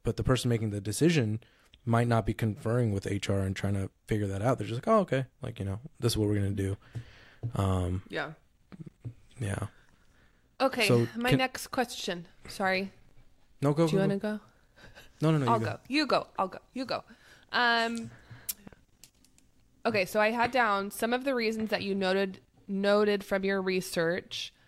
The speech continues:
Speaker 2: um, in regards to mass layoffs and the mass, the Great Resignation being remote and hybrid work options,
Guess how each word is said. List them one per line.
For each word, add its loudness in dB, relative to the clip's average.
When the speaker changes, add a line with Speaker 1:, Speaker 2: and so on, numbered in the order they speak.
Speaker 2:
um, 0
in -2
regards 0
to 2
mass -2
layoffs -2
and -4
the -4
mass, -2
the -4
Great 0
Resignation -2
being 2
remote 2
and -4
hybrid -4
work -4
options, -2